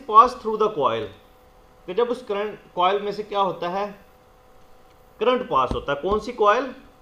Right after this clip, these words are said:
ये वाली जिसका हमने यहाँ पर जिक्र किया, ये जो सी से शो करवाया हमने, ये वाली coil जो है जिसके inside क्या है, ये cylinder पड़ा है। तो when the current is passed through the coil, a couple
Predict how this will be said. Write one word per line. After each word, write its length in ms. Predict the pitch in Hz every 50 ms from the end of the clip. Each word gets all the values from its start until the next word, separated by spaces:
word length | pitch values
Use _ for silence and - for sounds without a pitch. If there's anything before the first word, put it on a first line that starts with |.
| - -
ये 140 | 139 165 175
वाली 280 | 151 123 110 101 104 101
जिसका 280 | 107 - - - 151
हमने 160 | 143 143 147 139
यहाँ 140 | 143 143
पर 140 | 139 151 143
जिक्र 220 | 127 131 - 151 135
किया, 160 | - 165 156
ये 60 | 160
जो 100 | 147 156 147
सी 240 | - - 180 180 170
से 160 | - 170 147
शो 140 | - 143 135
करवाया 320 | 135 120 113 107 104 107
हमने, 220 | 104 101 104 104
ये 160 | 107 113 135 139
वाली 200 | 135 120 110 107
coil 320 | - 107 104 98 95 95
जो 120 | 98 107 101
है 160 | 104 85 - - - - _ _ _ _ _ _ - _ - - - - -
जिसके 180 | 123 - - 175
inside 380 | 175 175 165 185 175 180 170 170
क्या 140 | 185 185 185
है, 100 | 180 185
ये 200 | 180 196 214 208 -
cylinder 500 | - - 165 147 143 139 139 127 135 127
पड़ा 220 | 120 117 107 101 101
है। 140 | 104 101 98 - - - - - - - - - - - - - - - - - - - - - -
तो 60 | 143 139
when 200 | 165 190 226 254
the 80 | 254 254
current 300 | 254 233 240 247 240 277
is 120 | 262 254 - -
passed 400 | 208 202 208 226 254 247 247 220
through 180 | 214 214 208 196
the 140 | 233 262 277 277 - - - - - -
coil, 500 | 165 160 156 156 156 156 143 120 110 107 - - - -
a 80 | 190 196 -
couple 440 | - 214 214 214 - - 240 233